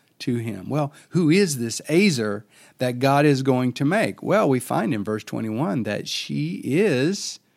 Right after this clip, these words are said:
what we could call Adam's clone. Uh, verse twenty-one, "And Yahweh Elohim,"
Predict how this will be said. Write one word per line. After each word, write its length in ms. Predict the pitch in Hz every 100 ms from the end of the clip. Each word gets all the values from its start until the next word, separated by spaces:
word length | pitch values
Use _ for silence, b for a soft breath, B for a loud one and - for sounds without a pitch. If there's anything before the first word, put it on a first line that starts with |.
| _ _ _ _ _ _ _ -
what 200 | 143 147
we 120 | 147
could 220 | 170 151
call 380 | 156 202 202 -
Adam's 400 | - 135 170 170
clone. 600 | - - 151 226 220 90 - _ _ _ _ _ _ -
Uh, 380 | 120 117 113 110
verse 300 | 113 135 165
twenty-one, 680 | - 170 175 170 208 113 90
"And 500 | - 127 127 123 -
Yahweh 720 | 123 120 131 156 151 147 131
Elohim," 720 | - 165 160 110 104 123 170